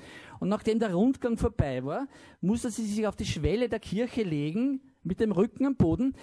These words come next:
und jeder Gläubiger, der die Kirche betreten hat, durfte hintreten, so oft er wollte, und drüber steigen. Und das bitte jeden Sonntag. Also das war nicht ohne, ist dann kein Wunder, dass natürlich solche,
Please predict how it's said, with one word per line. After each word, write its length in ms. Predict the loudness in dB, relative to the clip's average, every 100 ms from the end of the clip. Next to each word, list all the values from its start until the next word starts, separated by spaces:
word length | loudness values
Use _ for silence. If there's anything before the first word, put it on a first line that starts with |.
| -14 -4
und 220 | -2 0
jeder 180 | 0 0
Gläubiger, 560 | 0 2 4 2 2
der 140 | -2 -2
die 80 |
Kirche 320 | -2 -4 -2 -2
betreten 500 | -2 -2 -2 -2 -4
hat, 180 | -2
durfte 600 | -2 0 0 0 0 -6 -8
hintreten, 640 | 0 0 0 -2 -4 -4 -4
so 160 | -2
oft 240 | -4 -4 -4
er 80 | 0
wollte, 300 | 0 0 0
und 200 | 0 0
drüber 220 | 0 0
steigen. 460 | -4 -6 -6 -8 -12 _ _ _ _ -10
Und 160 | -10 -6
das 240 | -4 -2
bitte 220 | -2 0
jeden 240 | 0 0 -2
Sonntag. 560 | 0 0 0 -4 -6 -12 -18 -20 -12
Also 200 | -4 -2
das 200 | -2 0
war 340 | 0 0 -2 -4
nicht 340 | -2 -2 -2 -2
ohne, 200 | 0 0
ist 180 | -2
dann 100 | -4
kein 260 | -2 -2 0
Wunder, 300 | 0 0 0
dass 180 | -2 -4
natürlich 400 | -4 -4 -4 -6
solche, 560 | -4 -4 -2 -2 -2